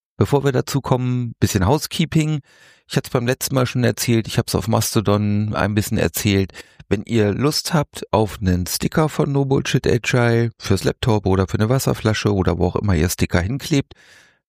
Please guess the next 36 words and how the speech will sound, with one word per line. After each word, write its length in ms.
meldet 360
euch 160
gern 200
bei 120
mir. 360
Ich 120
hab 100
ein 60
paar 160
über 420
und 320
ja, 160
die 80
würde 140
ich 80
euch 180
gerne 260
schicken. 380
Auch 120
den 160
Link, 340
den 80
gibt's 240
in 100
den 160
Shownotes. 560
Ja, 100
und 180
dann 100
würde 80
ich 80
sagen, 360
wir 120
steigen 320
mal 140
ein. 260